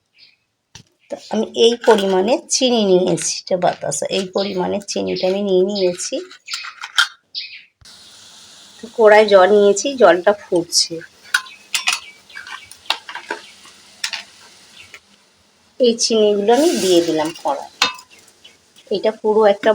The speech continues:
মোটা রস বানিয়ে নেব। এখন মিনিট দশেকের মতো এটা ভালো করে আমি ফুটিয়ে নেব। চিনিটা এইভাবে ফুটে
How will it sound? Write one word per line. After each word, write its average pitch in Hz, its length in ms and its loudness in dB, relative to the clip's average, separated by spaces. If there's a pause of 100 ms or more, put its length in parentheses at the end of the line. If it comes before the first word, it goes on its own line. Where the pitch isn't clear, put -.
মোটা 190 320 0
রস 190 260 4 (120)
বানিয়ে 165 400 -2
নেব। 156 140 -8 (4000)
এখন 214 220 -4 (120)
মিনিট 214 260 4 (100)
দশেকের 226 460 2
মতো 226 220 0
এটা 240 120 2 (120)
ভালো 233 240 4
করে 254 180 2
আমি 262 180 2
ফুটিয়ে 180 420 -2
নেব। 170 140 2 (2750)
চিনিটা 233 400 4 (100)
এইভাবে 226 300 2 (120)
ফুটে 208 280 2